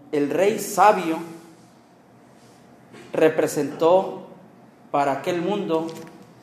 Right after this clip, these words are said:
y ahora, hermanos, para nuestros días. No le importó, sino que se entregó al amor por las muchas mujeres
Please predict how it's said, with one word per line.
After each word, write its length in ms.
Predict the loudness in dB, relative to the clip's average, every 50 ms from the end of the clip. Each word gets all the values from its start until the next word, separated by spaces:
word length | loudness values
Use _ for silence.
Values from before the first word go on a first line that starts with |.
| -20 -20 -12
y 220 | -8 -4 -2 0 0
ahora, 400 | 0 2 0 0 0 0 -2 -2
hermanos, 540 | -4 -4 -4 -4 -6 -8 -8 -12 -16 -16 -14 -14 -14 -14 -16 -16 -20 -20 -20 -20 -20 -8 -2
para 200 | 0 0 0 0
nuestros 440 | -2 -4 -6 -8 -8 -10 -8 -6 -6
días. 460 | -4 -4 -4 -4 -6 -8 -12 -12 -14 -18 -20 -20 -20 -20 -20 -20 -20 -20 -20 -20 -20 -20 -20 -20 -20 -12 -2
No 160 | 2 4 6
le 80 | 6 6
importó, 1120 | 4 4 4 4 4 4 4 4 4 6 8 10 10 8 6 2 -4 -10 -12 -16 -18 -20 -20 -20 _ _ _
sino 440 | -10 -8 -6 -4 -4 -4 -4 -6
que 480 | -6 -4 -4 -2 -2 -4 -6 -10 -14 -10
se 340 | -8 -2 2 2 4 4 2
entregó 960 | 0 -2 -2 0 2 2 4 6 6 8 8 6 6 2 -2 -8 -12 -14 -16 -20 -20 -20 -20 -20 _ _ _ _ _ _ _ _ _ _ _ _ _ _ _ -20 _ _ -20 -20 -20 -20 -20 -20 -20 -20 -20 -20 -20 -20 -20 -20 -20 -20 -20 -20 -20 -20 -20 -20 -20 -20 -20 -20 -20 -20 -8 2 4
al 160 | 6 8 8
amor 380 | 6 6 8 6 6 6 2 -2 -8 -14 -16 -18 -20 -20 -20 -20 -20 _ _ _ _ _ _ _ _ _ _ _ _
por 180 | -2 0 2 4
las 180 | 2 2 2
muchas 400 | 2 0 0 4 4 4 4 4
mujeres 840 | 0 -2 0 2 2 4 4 4 2 0 0 -4 -8 -10 -12 -16